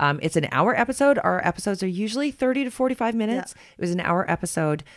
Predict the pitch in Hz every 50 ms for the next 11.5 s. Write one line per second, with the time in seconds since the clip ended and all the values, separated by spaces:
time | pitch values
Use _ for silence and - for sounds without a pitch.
0 | - - - - _ - 151 151 151 147 160 - - 156 151 147 151 - - 165
1 | 165 165 165 175 160 156 151 151 151 147 - - 135 156 165 170 - 156 160 160
2 | 165 - - 175 160 156 160 147 - 175 165 151 156 160 156 - - - _ _
3 | - - 139 - - 151 147 185 285 359 - - - - - 175 156 147 143 156
4 | 160 - 165 160 147 - - - 151 139 131 - - - - - 131 131 131 131
5 | 131 127 131 - - 147 143 143 143 143 135 127 120 127 160 185 - - 196 214
6 | 277 - - - - - 143 151 139 - - - 135 131 131 127 131 131 131 135
7 | - - _ - - - - 135 135 135 139 151 165 - 196 170 151 139 160 156
8 | 156 196 220 214 151 123 - 120 117 127 165 - - 143 139 170 165 151 139 151
9 | 139 143 143 143 135 127 135 131 - - - - 135 120 113 - 139 139 - -
10 | - 139 131 127 127 131 127 131 131 131 - 135 131 127 127 - - 135 127 120
11 | - 123 - - 104 - - - -